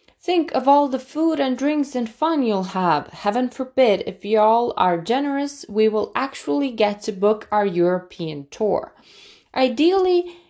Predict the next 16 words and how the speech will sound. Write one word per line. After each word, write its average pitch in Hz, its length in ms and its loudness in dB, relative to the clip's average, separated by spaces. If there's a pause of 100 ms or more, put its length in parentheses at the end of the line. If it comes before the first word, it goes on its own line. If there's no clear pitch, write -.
y'all 240 420 4
will 330 140 -2
donate 226 680 -2
upwards 294 520 -4
of 220 80 -12
thirty 302 420 -2
thousand 202 440 0
dollars 208 600 0
so - 240 -2
Blank 269 540 0
and 180 120 -2
I 170 220 -2
can 214 240 -10
spend 233 380 -4
a 220 40 0
month 202 560 -2